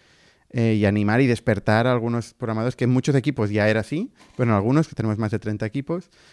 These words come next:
en algunos equipos, pues, estaban en una posición más acomodada simplemente ejecutando e implementando. Entonces,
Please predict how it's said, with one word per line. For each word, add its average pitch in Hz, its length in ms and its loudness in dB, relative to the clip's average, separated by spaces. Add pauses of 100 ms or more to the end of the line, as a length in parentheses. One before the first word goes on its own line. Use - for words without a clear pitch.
(200)
en 110 120 -4
algunos 110 280 -2
equipos, 123 360 -4
pues, 117 180 -8
estaban 110 340 -6
en 117 80 -4
una 113 140 -8
posición 110 300 -14
más 120 100 -12
acomodada 113 520 -10
simplemente 104 600 -8
ejecutando 104 540 -6
e - 20 -2
implementando. 95 640 -6
Entonces, 98 320 -8